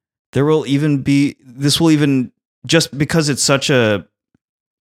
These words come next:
such a big movie, just to see a desirable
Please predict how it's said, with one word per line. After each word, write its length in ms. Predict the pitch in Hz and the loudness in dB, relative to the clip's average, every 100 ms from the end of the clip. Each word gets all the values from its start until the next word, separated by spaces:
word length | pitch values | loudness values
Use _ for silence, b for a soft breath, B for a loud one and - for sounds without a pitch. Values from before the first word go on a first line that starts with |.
| _ _ - _ _ _ _ _ _ _ | _ _ -20 _ _ _ _ _ _ _
such 300 | - 160 139 | -4 -2 -2
a 40 | |
big 480 | 123 104 127 123 117 - | -2 -2 -2 -2 -6 -8
movie, 680 | 110 110 123 143 160 160 175 _ _ _ _ _ | -4 -2 -2 -2 -4 -4 -8 _ _ _ _ _
just 280 | - 143 - | -4 -2 -2
to 260 | - 139 110 - _ _ _ _ | 0 0 0 -6 _ _ _ _
see 640 | - - 135 127 139 151 - _ _ _ _ _ _ _ - | -6 -2 0 0 -2 -4 -10 _ _ _ _ _ _ _ -6
a 60 | 123 | -2
desirable 1000 | 120 107 117 123 127 120 120 117 117 | 0 0 0 2 0 0 0 0 -4